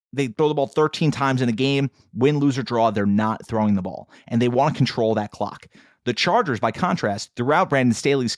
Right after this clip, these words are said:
tenure as head coach, have struggled mightily to stop the run, to get teams off the field, teams that are milking them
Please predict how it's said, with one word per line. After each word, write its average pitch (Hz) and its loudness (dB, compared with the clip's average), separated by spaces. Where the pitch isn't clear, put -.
tenure 143 0
as 113 -4
head 120 -4
coach, 143 -4
have 127 -6
struggled 196 -2
mightily 151 0
to - -6
stop 139 -2
the 113 -4
run, 101 -6
to 160 -4
get 160 0
teams 170 0
off 180 2
the 139 -4
field, 92 -10
teams 147 -2
that 139 0
are 139 2
milking 135 2
them 117 4